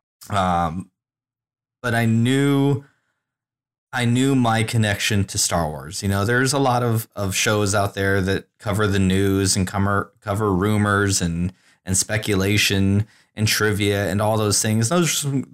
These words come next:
those are great shows. Like, it's, it's, you know, it's awesome. But that isn't my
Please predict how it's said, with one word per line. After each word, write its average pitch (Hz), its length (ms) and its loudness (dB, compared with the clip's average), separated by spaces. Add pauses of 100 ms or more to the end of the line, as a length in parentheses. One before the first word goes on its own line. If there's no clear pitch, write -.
those 135 200 0
are 131 60 0
great 117 280 -2
shows. 78 380 -6
Like, 90 160 -6
it's, - 400 -8
it's, - 420 -6
you 101 60 -8
know, 85 180 -4
it's 113 160 -4
awesome. - 500 -2 (460)
But 110 340 -4 (380)
that 143 300 -2
isn't 113 440 0 (440)
my 104 880 0